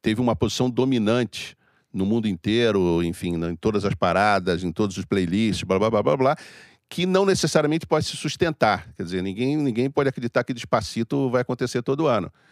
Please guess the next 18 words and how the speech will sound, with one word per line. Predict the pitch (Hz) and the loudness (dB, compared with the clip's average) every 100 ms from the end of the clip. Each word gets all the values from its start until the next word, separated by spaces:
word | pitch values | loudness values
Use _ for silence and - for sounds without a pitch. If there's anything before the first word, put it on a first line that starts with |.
| _ - | _ -4
né? | 95 107 87 | 0 2 4
Eu | |
acho | 90 | 2
que | - | -2
precisa | - 113 110 | -2 -2 -2
mais | 98 104 120 | 0 0 0
trabalho, | 139 120 101 113 127 123 - | 0 2 2 0 0 -4 -8
é, | - 98 101 | -4 -2 0
em | 113 | -2
cima | 107 - 139 | -4 0 -2
disso. | 151 110 90 - - - - | 0 -2 -2 -6 -18 -20 -10
Mas, | 107 120 131 - | 0 0 0 -2
é, | - 110 - | 0 0 0
é, | 110 101 98 101 | 2 2 2 0
eu | 147 | 0
vejo | 143 131 120 113 | 0 0 0 -2
que, | 101 117 98 | -4 -6 -8
que | - 104 98 92 85 | -8 -6 -2 -2 -2